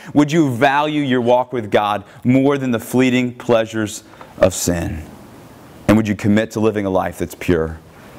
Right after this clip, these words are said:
First Corinthians ten thirty-one is sort of the verse that, that we have been using to, to guide our thoughts.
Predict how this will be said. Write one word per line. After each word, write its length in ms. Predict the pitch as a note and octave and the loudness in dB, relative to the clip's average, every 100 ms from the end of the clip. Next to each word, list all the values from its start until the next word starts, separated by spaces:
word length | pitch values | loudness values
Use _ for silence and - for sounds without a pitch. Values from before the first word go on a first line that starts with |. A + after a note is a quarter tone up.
| - - | -16 0
First 280 | B2+ B2 - | 2 2 -2
Corinthians 400 | B2 A2+ A2 - | -6 -2 -4 -2
ten 220 | A#2 A2+ | -2 2
thirty-one 400 | A#2 G#2+ G2+ G2+ | 2 0 0 -2
is 180 | F#2+ - - - | -4 -8 -18 -10
sort 200 | - A#2 | 2 2
of 60 | G2 | 4
the 80 | F#2 | -2
verse 360 | G#2+ G#2 - | 0 -2 -4
that, 200 | G2+ E2+ - _ _ - - - | -4 -4 -6 _ _ -20 -14 -4
that 180 | - A2+ | 2 4
we 140 | A2+ A#2 | 4 0
have 120 | F#2+ | -2
been 160 | G2+ | -2
using 340 | G#2 G#2+ G2+ F#2+ | 0 0 -2 -4
to, 280 | - G2 F2+ - - - | -2 -2 -2 -12 -18 0
to 100 | G#2 | 2
guide 300 | G#2+ G#2+ G#2 | 2 0 -2
our 100 | G2 | -6
thoughts. 640 | - G2 F#2+ - - - | -2 -2 -2 -10 -10 -12